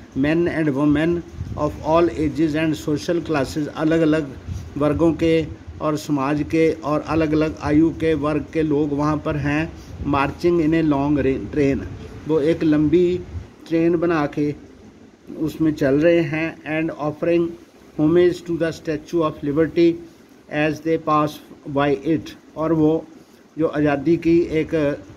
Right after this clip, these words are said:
बुत है उसको वो अपना श्रद्धांजलि अर्पण, अर्पण कर रहे हैं, उसको सल्यूट कर रहे हैं। As you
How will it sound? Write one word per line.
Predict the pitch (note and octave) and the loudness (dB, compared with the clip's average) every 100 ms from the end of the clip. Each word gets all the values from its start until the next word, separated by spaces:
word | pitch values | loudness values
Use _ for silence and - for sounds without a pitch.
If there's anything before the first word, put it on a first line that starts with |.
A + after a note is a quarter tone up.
| - | -10
बुत | C#3 D#3+ D#3+ | -4 -2 -2
है | C#3+ C#3+ D#3 - - - - | -4 -2 -4 -6 -12 -10 -4
उसको | D#3+ - F3 E3+ | -4 -2 2 4
वो | D#3 D#3 E3+ - - - - - | 4 4 2 -2 -18 -20 -20 -12
अपना | C#3+ D3+ E3 E3 E3+ - - - C3+ | -10 -4 -2 -2 -2 -8 -20 -18 -8
श्रद्धांजलि | D#3 D3 D3 C3 D3+ E3 E3 | -6 -2 0 2 4 4 4
अर्पण, | E3+ C#3 C#3+ D#3+ D3 - | 2 -2 -6 -6 -8 -10
अर्पण | C3+ D3+ - D#3+ | -8 -8 -4 -2
कर | D3 D3 | -2 -2
रहे | D#3+ D3+ | 2 2
हैं, | D3+ D3+ E3 | 2 2 0
उसको | D3 - E3 D#3+ | -2 -2 0 2
सल्यूट | D3 - - C#3 D3 D#3+ | 0 -4 -4 0 2 2
कर | D3+ D3+ | 0 -2
रहे | C#3+ D3+ | 2 2
हैं। | D3 C#3+ C#3+ E3+ - - - - | 2 0 0 -2 -6 -14 -12 -10
As | - D3+ E3 D3 | -2 0 2 2
you | D3+ | 0